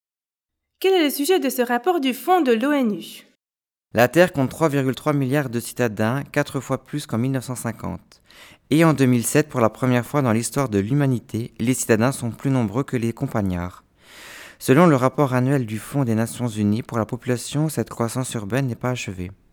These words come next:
Speaker 2: Les villes devraient regrouper en deux mille trente près de cinq milliards d'habitants. Cette augmentation se fera à quatre-vingt-treize pour cent dans le tiers-monde, particulièrement en Asie et en Afrique. Problème,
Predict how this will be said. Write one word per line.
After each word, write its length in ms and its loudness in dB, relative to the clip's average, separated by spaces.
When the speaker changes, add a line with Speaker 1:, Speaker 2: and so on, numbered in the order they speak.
Speaker 2:
Les 160 8
villes 200 6
devraient 360 2
regrouper 600 0
en 100 2
deux 140 0
mille 180 -4
trente 360 -2
près 140 -4
de 120 -4
cinq 280 -4
milliards 300 -2
d'habitants. 520 -6
Cette 260 0
augmentation 520 4
se 100 -4
fera 260 -2
à 40 2
quatre-vingt-treize 500 -4
pour 220 -10
cent 160 -2
dans 100 2
le 80 0
tiers-monde, 480 0
particulièrement 800 -2
en 100 2
Asie 300 -2
et 60 0
en 100 0
Afrique. 420 -8
Problème, 520 2